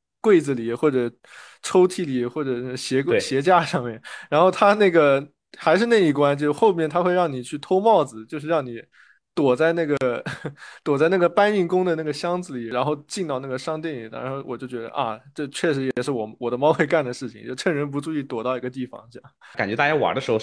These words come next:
Speaker 2: 多多少少都会和，呃，自己家里的这只，呃，猫主子去，去比较啊，它的相似或者不同等等这样一个，
Speaker 1: 嗯。
Speaker 2: 都有这种所谓的代入感。但我在想，其实我，我其实一直也挺好奇，为什么，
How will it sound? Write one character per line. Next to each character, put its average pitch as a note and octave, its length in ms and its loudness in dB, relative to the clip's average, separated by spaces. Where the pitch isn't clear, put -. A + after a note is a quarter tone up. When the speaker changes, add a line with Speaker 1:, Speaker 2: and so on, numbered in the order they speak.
Speaker 2:
多 F#3 140 -2
多 - 20 -8
少 - 100 -4
少 G2+ 200 -4
都 A#2+ 180 -2
会 A#2 220 4
和， F2+ 540 -6
呃， D#2+ 140 -6
自 - 180 -4
己 E2+ 140 -12
家 G2 140 -4
里 F#2 100 -6
的 E2 180 -6
这 F#2 140 -12
只， F2+ 240 -8
呃， E2 260 -10
猫 A2 180 -2
主 F#2+ 180 -8
子 F2 140 -12
去， F#2 300 -8
去 F#2+ 320 -10
比 F#2 260 -8
较 C3+ 260 -2
啊， D#2+ 140 -14
它 G#2 140 -12
的 F#2+ 100 -16
相 - 180 -4
似 B2 180 -6
或 A#2+ 180 -4
者 F#2+ 80 -10
不 A2 120 -14
同 F#2 320 -14
等 F2+ 140 -12
等 F2 100 -12
这 F2 80 -12
样 F2 140 -12
一 - 20 -20
个， E2+ 80 -18
Speaker 1:
嗯。 F2+ 60 -20
Speaker 2:
都 B2 160 -8
有 E2 140 -8
这 A2+ 140 -14
种 F2 200 -10
所 F2 120 -10
谓 F2 60 -8
的 G2 60 -8
代 B2 180 -2
入 F#2 160 -8
感。 - 160 -14
但 D4+ 100 0
我 D3 60 2
在 - 100 0
想， E2 300 -4
其 F3 100 -12
实 G#3 180 -6
我， C3+ 100 -8
我 B2 220 2
其 G3 160 -2
实 B3+ 80 -2
一 B3 100 -4
直 D#3 160 -4
也 E3+ 100 -2
挺 E3+ 160 -10
好 A2+ 160 -4
奇， - 120 -10
为 A#3 200 -6
什 - 160 -8
么， E2+ 240 -12